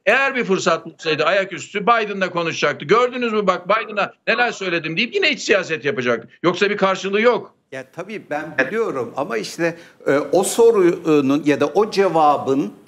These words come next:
Speaker 2: e, geleceği belli. Ben, e, sadece Sayın Cumhurbaşkanı'nın vermiş olduğu gerçekleri çarpıtan o, e, açıklamasının kamuoyunda, e, yaratacak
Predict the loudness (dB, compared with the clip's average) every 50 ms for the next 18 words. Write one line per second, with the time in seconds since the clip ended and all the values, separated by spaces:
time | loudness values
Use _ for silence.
0 | _ _ _ _ _ _ 0 2 2 2 2 2 2 2 4 0 0 2 2 4
1 | 4 4 4 4 4 4 4 4 2 2 2 2 2 2 0 0 0 0 -2 -2
2 | 0 2 2 2 2 0 0 0 0 0 0 -2 -2 -4 0 0 2 2 2 0
3 | -2 -8 -16 -20 _ -4 0 0 2 2 0 -2 -4 -4 -4 -2 0 -2 0 2
4 | 0 0 0 -2 -6 -2 2 2 4 4 4 4 4 2 2 2 0 0 -2 -6
5 | -4 -2 0 2 2 2 2 2 2 2 2 2 2 2 2 2 0 0 -4 -6
6 | -6 -4 -4 -6 -2 -2 -2 -2 -2 -2 -2 -2 -2 -6 -12 -4 -2 0 0 0
7 | -2 -2 0 2 2 2 0 -4 -12 -20 -20 _ _ _ -2 0 2 4 4 4
8 | 4 4 2 2 0 -2 -2 -2 -6 -6 -2 0 0 0 0 -2 -2 0 -2 0
9 | 0 0 -2 -4 -6 -14 -20 _ _ -4 -2 0 2 2 4 4 4 4 4 2
10 | 2 2 2 0 2 2 4 4 4 4 2 0 -2 -2 0 0 2 0 0 0
11 | 0 0 0 -2 -2 -2 -4 -2 0 -2 -2 -2